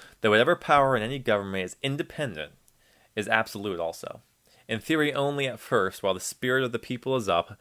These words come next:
but in practice as fast as it relaxes. Independence can be trusted nowhere but with the people in mass. They are inherently independent of all but moral law." <coughs> But the key part here is he's saying, if it's true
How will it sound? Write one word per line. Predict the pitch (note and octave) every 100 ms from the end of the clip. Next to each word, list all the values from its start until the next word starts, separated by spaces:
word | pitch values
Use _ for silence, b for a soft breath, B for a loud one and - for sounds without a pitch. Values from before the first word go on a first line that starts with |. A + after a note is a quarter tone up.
| b _
but | G2+
in | F#2+
practice | A#2+ B2+ B2+ G#2+
as | - -
fast | G#2 A2 A2 G#2+
as | G2
it | F#2+
relaxes. | F#2+ F2 E2+ - F2 E2+ B B B B
Independence | B2+ D3 - D3+ C3 C3
can | - A#2+
be | G2+
trusted | - A#2 - G2+
nowhere | G2 G#2 B2+ A#2 E2+ F#2+ G#2
but | G2+
with | F#2+ F#2+
the | F#2+
people | A2+ - G#2
in | F2+
mass. | E2+ F2 - - - -
They | F#2+ G2+
are | F#2+
inherently | F#2 A2 A2 A2+ A2+ G#2
independent | G#2 F#2+ - G2+ F#2 F2+ -
of | F#2+ F2+
all | G2 F#2 F2
but | F2
moral | F#2 F2+ E2+ E2
law." | D#2+ D2+ - B B B B _ -
<coughs> | - -
But | A2
the | A2
key | - F#3+
part | - G#2 F#2 -
here | E2+ E2 - _ _ _ _ _ _ _ -
is | G#2
he's | G2+
saying, | G#2+ G2 F#2+
if | B2+ C3
it's | C#3 -
true | - C3+ D2 E2